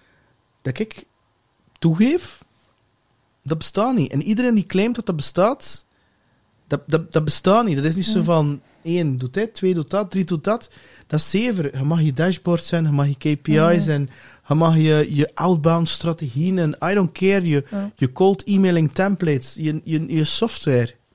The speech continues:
Speaker 3: Mhm.
Speaker 1: Maar als je geen connectie hebt, dat is voor mij het enigste. Als je geen connectie
Speaker 3: Mhm.
Speaker 1: hebt
Speaker 3: Ja. Ik ben het er volledig mee eens, eh, maar misschien wel, ja, het is natuurlijk wel belangrijk dat je dienstverlening of je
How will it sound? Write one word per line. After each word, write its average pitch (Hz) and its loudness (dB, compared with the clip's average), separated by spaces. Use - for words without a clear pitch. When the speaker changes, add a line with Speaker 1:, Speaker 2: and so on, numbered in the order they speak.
Speaker 3:
Mhm. 208 -6
Speaker 1:
Maar - -20
als 113 -8
je 110 -4
geen 170 2
connectie 143 -2
hebt, - -8
dat 160 -2
is - -4
voor 208 0
mij 196 4
het 175 -2
enigste. 170 0
Als 110 -2
je 110 2
geen 156 4
connectie 190 0
Speaker 3:
Mhm. 254 0
Speaker 1:
hebt - -20
Speaker 3:
Ja. 208 -6
Ik 175 -8
ben 165 2
het 165 -4
er 170 -2
volledig 185 0
mee 185 4
eens, - -8
eh, 196 0
maar 190 4
misschien 185 0
wel, 196 4
ja, 180 0
het - -8
is 180 -2
natuurlijk 196 -2
wel 196 2
belangrijk 180 2
dat 156 -4
je 180 2
dienstverlening 185 0
of 170 0
je 156 -4